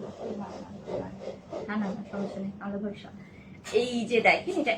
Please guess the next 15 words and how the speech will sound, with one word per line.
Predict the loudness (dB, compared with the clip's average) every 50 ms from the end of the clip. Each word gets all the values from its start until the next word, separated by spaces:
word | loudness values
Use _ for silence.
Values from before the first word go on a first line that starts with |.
| 4 2 2
এত | 2 0 0 0 2 2 0 0
সুন্দর | 0 2 2 6 6 8 8 8 6
একটা | 4 2 2 4
কালার, | 2 2 2 2 4 4 4
এত | 4 2 -2 -4 0 2
সুন্দর। | 2 2 4 2 2 4
এটা | 4 4
হচ্ছে | 4 4 2 0 0 0 -4 -8 -14 -10 2 4 6 6
একদম | 6 4 2 2 4 6 6 6
অফ | 6 6 6
হোয়াইট | 6 6 8 6 6
এর | 8 8
মধ্যে, | 8 8 6 4 4
এখানে | 4 2 2 4 2
এক্সট্রা | 0 2 2 2 4